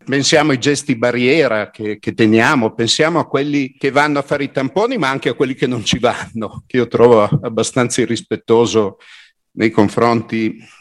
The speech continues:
eh, di tutti noi e anche dei nostri cari. Quel che è importante è comunque, al di là di tutto, avere una visione d'insieme. C'è un filologo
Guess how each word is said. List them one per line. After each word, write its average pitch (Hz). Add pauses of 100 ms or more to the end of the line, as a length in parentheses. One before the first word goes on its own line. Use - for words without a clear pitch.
(140)
eh, 110
di 110
tutti 147
noi 131
e 113
anche 120
dei 107
nostri 98
cari. 85 (200)
Quel 220
che 220
è -
importante 127 (560)
è 180
comunque, 127
al 123
di 131
là 147
di 139
tutto, 117
avere 180 (100)
una 143
visione 139
d'insieme. 113
C'è -
un 135
filologo 127